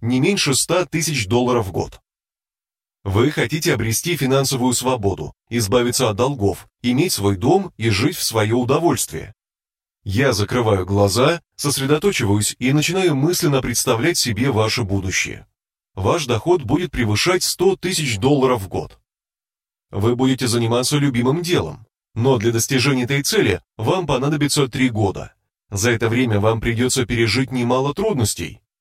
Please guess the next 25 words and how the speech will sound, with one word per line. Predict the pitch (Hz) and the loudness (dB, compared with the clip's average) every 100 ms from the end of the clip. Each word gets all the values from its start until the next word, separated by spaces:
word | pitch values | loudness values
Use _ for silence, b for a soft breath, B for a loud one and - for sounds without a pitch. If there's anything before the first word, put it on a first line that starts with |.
| _ - | _ -8
Два | 98 104 98 | 0 0 2
раза | 123 151 160 | 2 2 0
вы | 110 | 0
будете | 117 156 175 | 0 0 0
открывать | 170 - 107 107 - | 0 0 2 2 0
свой | 104 117 147 | 0 0 0
бизнес, | 101 90 90 - - - | -2 -2 -4 -4 -8 -2
и | 107 | 2
оба | 117 131 | 4 4
раза | 170 180 196 | 2 4 2
потерпите | 165 139 120 107 113 135 | 0 0 -2 -2 -2 0
неудачу. | 156 190 180 98 - 101 - _ _ _ | 2 2 2 0 -4 -10 -18 _ _ _
Вы | 101 104 151 | -2 2 2
вложите | 131 101 156 123 110 107 | 2 2 2 2 0 -2
в | 98 | -2
бизнес | 151 175 107 - - | -2 0 0 -2 -4
взятые | 101 98 185 170 139 | -2 2 2 2 0
взаймы | 101 123 143 180 | 2 2 2 0
двадцать | 107 104 147 170 175 | 0 2 2 2 -2
тысяч | 175 180 175 165 | -2 -4 -2 0
долларов | 151 98 92 - _ - | 0 0 -4 -6 _ -6
и | 208 | -4
потеряете | 202 196 156 139 151 139 | -2 0 2 2 2 0
эти | 117 151 | 0 -2
деньги. | 151 135 87 - | -2 -4 -6 -12